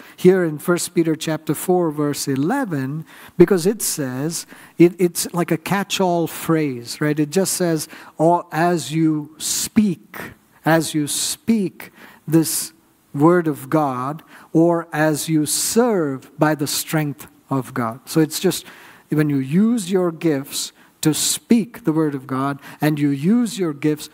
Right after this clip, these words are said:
to serve by the strength of God. It's, it's a catch-all phrase. It's, it's encompassing all these kinds of gifts. The spoken expression of the gifts that would be like profess-,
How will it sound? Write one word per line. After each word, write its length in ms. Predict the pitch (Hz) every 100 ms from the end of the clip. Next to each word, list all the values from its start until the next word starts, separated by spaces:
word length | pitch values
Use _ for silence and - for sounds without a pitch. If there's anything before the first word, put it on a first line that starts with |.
| _
to 120 | 180
serve 640 | 160 - 233 208 131 120 - _
by 120 | 156
the 140 | 147 139
strength 400 | - 151 143 135
of 160 | 117
God. 220 | 120 113 - - -
It's, 300 | 175 - -
it's 180 | 190 160
a 60 | 170
catch-all 500 | - 196 - 180 156
phrase. 360 | - 156 135
It's, 200 | 147 -
it's 300 | - 151 -
encompassing 880 | - 147 143 170 202 196 - 170 156
all 500 | 151 175 190 196 190
these 220 | 165 151 -
kinds 280 | 156 147
of 140 | 139 120
gifts. 380 | 135 - - - - - -
The 180 | 143 151
spoken 580 | - - 185 180 180 151
expression 880 | 139 - - 175 165 - 170 151 131 - -
of 200 | 151 -
the 80 | 139
gifts 380 | 165 156 -
that 240 | - 147 143
would 160 | 151
be 160 | 131 151
like 260 | 143 135 -
profess-, 560 | 151 147 - 160 -